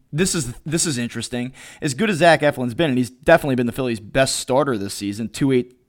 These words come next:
three E R A after a six-inning, uh, performance today, only two earned runs, seven strikeouts.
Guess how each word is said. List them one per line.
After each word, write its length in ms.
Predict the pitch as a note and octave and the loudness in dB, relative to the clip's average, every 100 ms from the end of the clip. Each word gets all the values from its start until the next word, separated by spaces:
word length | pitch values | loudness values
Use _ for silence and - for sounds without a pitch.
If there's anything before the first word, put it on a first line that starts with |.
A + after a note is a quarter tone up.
| - | -18
three 340 | - B2 B2+ B2 | -10 -2 -2 0
E 100 | C#3 | 0
R 240 | C3 A#2+ A#2+ | 2 4 4
A 240 | A#2+ A#2 | 2 0
after 400 | A#2 A#2+ A2+ G#2 | -2 -4 -4 -6
a 60 | - | -8
six-inning, 720 | - C#3 - B2+ A#2+ A2+ A2+ | -6 -6 -4 -2 -2 -4 -6
uh, 120 | A2+ | -8
performance 440 | - - C3 A#2+ - | -8 -8 -6 -6 -6
today, 240 | A#2+ A#2+ | -2 0
only 160 | A#2 A2 | -2 -6
two 240 | - B2+ | -4 -2
earned 220 | A#2+ A2+ A2 | -2 -4 -4
runs, 240 | A#2 A2+ | -4 -4
seven 240 | - A2 | -4 -4
strikeouts. 720 | A2 A#2 A2+ A2 G#2 F2+ - | -6 -4 -4 -2 -4 -4 -8